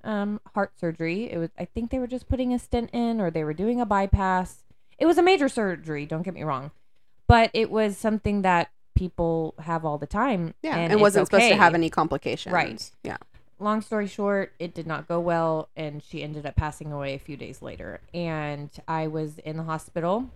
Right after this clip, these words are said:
Speaker 1: We were saying our goodbyes, and I was standing by the nurse's station,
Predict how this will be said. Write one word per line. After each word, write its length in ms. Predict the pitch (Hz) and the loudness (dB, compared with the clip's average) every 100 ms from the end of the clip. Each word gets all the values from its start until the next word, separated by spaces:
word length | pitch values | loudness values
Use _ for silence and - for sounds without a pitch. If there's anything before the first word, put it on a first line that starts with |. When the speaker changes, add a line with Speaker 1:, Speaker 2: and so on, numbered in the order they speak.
| - - - - - - - | -20 -20 -20 -20 -20 -16 -6
Speaker 1:
We 180 | 165 | -4
were 180 | 165 170 | -2 -4
saying 320 | 175 160 165 | -4 -8 -6
our 120 | 156 151 | -6 -6
goodbyes, 720 | 156 151 151 143 156 196 - - | -6 -4 -4 -4 -4 -8 -10 -10
and 400 | 170 165 160 165 | -6 -4 -4 -6
I 120 | 160 | -6
was 120 | 160 | -6
standing 340 | - 165 165 170 | -6 -6 -6 -4
by 140 | 160 | -6
the 100 | 151 | -4
nurse's 360 | 175 220 202 185 | -4 -6 -8 -8
station, 580 | 175 160 - 156 160 | -6 -6 -6 -6 -6